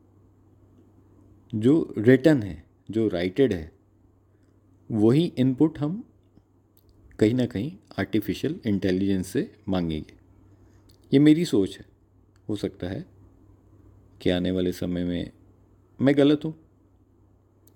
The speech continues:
आने वाले समय में। पर अभी तक तो आर्टिफिशियल इंटेलिजेंस से भी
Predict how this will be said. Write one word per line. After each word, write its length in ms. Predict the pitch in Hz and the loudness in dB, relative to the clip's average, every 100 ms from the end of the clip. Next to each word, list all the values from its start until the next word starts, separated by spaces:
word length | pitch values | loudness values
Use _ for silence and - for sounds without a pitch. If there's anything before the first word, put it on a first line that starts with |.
| _ 123 | _ 2
आने 220 | 139 143 | 2 2
वाले 220 | 104 82 | 0 -4
समय 280 | - 82 82 | -8 -12 -14
में। 120 | - _ _ _ _ _ _ _ - - _ - _ _ - | -18 _ _ _ _ _ _ _ -20 -20 _ -20 _ _ -4
पर 160 | 92 - 110 | -4 -2 -2
अभी 220 | 95 113 | 0 2
तक 200 | 127 123 - | 0 -4 -2
तो 120 | 131 - | -4 -4
आर्टिफिशियल 580 | 95 - 107 - 123 120 - | -6 -2 -4 -4 -6 -6 -4
इंटेलिजेंस 600 | 101 92 90 92 101 107 | -4 -2 -2 0 -2 -2
से 140 | 107 92 | -2 -4
भी 260 | 90 87 | -2 -6